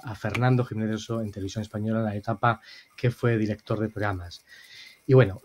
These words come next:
sabemos que Fernando murió antes que, que Chicho, eh, y Chicho quedó como desolado.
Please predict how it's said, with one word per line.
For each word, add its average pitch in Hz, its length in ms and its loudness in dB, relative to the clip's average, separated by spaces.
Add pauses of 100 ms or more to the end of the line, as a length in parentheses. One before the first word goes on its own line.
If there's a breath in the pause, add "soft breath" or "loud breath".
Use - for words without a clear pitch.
sabemos 127 440 4
que 131 280 6
Fernando 127 520 6
murió 120 360 4
antes 139 440 6
que, 107 440 -2
que 98 140 -12
Chicho, 151 540 0 (480 soft breath)
eh, 110 800 0 (220)
y 143 420 8 (220)
Chicho 135 420 0
quedó 123 480 2 (180)
como 98 200 -10
desolado. 104 600 -2